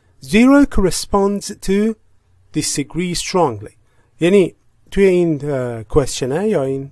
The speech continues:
پرسشنامه، زیرو یعنی صفر اگر بذارید، یعنی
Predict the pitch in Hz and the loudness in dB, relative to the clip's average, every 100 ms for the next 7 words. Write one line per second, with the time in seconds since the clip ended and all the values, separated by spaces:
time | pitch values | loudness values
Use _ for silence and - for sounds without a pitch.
0 | _ - 131 135 - 139 123 175 190 135 | _ -4 -4 -4 -8 -6 -4 -2 -2 -4
1 | 151 _ _ _ _ - 143 180 180 226 | -12 _ _ _ _ -14 -4 2 6 6
2 | 214 175 - 220 214 165 151 151 151 170 | 6 2 0 0 0 0 0 0 0 0
3 | 208 196 214 | 0 0 0